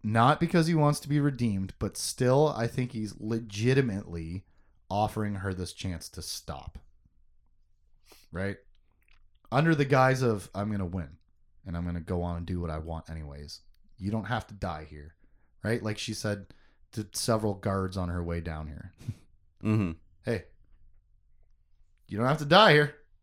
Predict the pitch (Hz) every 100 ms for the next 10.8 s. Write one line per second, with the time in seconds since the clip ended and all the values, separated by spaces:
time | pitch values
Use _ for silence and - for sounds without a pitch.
0 | - 82 104 135 156 180 151 123 156 170
1 | 165 170 127 139 175 131 104 101 101 190
2 | 147 127 180 185 120 117 185 143 - _
3 | _ _ _ - 95 107 117 104 113 92
4 | 85 80 82 92 _ - - - _ _
5 | - - 110 92 85 101 92 87 78 -
6 | - 120 - 95 98 117 78 80 - _
7 | - _ _ 131 127 - _ _ _ _
8 | _ _ _ _ _ - 120 147 165 170
9 | 160 151 123 151 156 156 151 143 135 143
10 | 147 143 147 131 - 156 - -